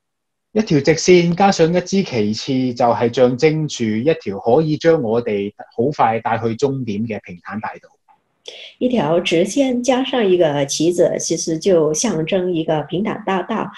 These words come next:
Speaker 2: 帶到我們的目標。
Speaker 1: 然而，圖片嘅下半部，
Speaker 2: 然而，啊，這個商片的下半，下，下半部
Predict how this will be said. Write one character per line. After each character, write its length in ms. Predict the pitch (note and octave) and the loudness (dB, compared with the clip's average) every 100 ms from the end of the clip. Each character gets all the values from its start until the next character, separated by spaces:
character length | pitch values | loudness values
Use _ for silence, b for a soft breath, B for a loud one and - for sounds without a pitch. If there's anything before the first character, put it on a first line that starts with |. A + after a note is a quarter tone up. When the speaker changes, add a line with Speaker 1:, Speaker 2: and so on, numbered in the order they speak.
| B | B
Speaker 2:
帶 140 | - F#3+ | -2 0
到 180 | G3 E3+ | 0 0
我 160 | D#3 | -2
們 160 | - D3+ | -2 -4
的 80 | D#3+ | -2
目 260 | G#3+ A#3 | 2 2
標。 220 | F3+ G3+ | 2 0
Speaker 1:
然 1120 | G3+ A#3 C4+ _ _ _ _ _ _ _ A#2+ A#2 | -2 -8 -12 _ _ _ _ _ _ _ -4 -2
而， 260 | A2+ A2+ A2 | 0 -2 -4
圖 180 | A2+ | -6
片 160 | G#2+ D#3 | -4 -4
嘅 60 | D#3 | -6
下 180 | A2 | -8
半 220 | G2 G#2+ G2+ | -6 -6 -6
部， 220 | F2+ - _ _ _ _ _ _ - | -10 -12 _ _ _ _ _ _ -8
Speaker 2:
然 160 | D3+ | -4
而， 320 | D#3+ D3+ D3+ E3 - - | -2 -2 -4 -6 -8 -6
啊， 400 | D#3+ D3 C#3+ - - | -4 -4 -6 -10 -4
這 120 | F#3 | -4
個 240 | F3 D3+ | -2 -6
商 260 | D#3 G3+ A3 | -6 -6 -4
片 160 | C4 G3+ | -4 -4
的 80 | |
下 220 | D#3+ G#3 G3 | -2 -4 -4
半， 320 | A#3 A#3+ - _ | -6 -8 -14 _
下， 500 | - - A#3 A3 - | -8 -2 -2 -4 -12
下 300 | - - C4 | -4 -4 -2
半 320 | G3 A3 G3 G3 | -4 -4 -2 2
部 300 | G3 - | 2 2